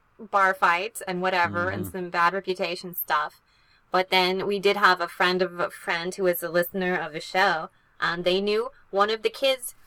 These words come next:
Speaker 1: who was in the infamous, it appears, Disney Squad. <laughs> They had a picture of, like, these little
Speaker 2: <laughs>
Speaker 1: tiny teen boys. One of them was Dustin Diamond. They're looking very adolescent, like, fourteen and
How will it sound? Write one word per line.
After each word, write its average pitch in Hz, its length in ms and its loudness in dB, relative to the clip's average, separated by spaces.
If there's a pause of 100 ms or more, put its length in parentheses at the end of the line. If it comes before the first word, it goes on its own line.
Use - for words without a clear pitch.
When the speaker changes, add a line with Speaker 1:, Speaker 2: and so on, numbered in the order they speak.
Speaker 1:
who 254 220 -12
was 226 300 2
in 226 340 0
the 214 320 0
infamous, 220 440 0
it 196 80 -2
appears, 196 340 2
Disney 208 380 2
Squad. 151 580 -2
<laughs> 247 80 -18
They - 100 -2
had 202 220 4
a 208 60 4
picture 185 520 0 (300)
of, 175 240 -2
like, 175 180 6
these 185 300 0
little 226 300 4
Speaker 2:
<laughs> - 0 -
Speaker 1:
tiny 247 420 0
teen 254 240 -6
boys. 196 480 4
One 208 160 0
of 240 100 -8
them 233 140 -2
was 233 140 -2
Dustin 226 400 0
Diamond. 175 480 0
They're 165 100 -8
looking 175 260 -10
very 180 240 -2
adolescent, 165 680 -2
like, 135 220 -12
fourteen 185 680 -4
and 135 100 -16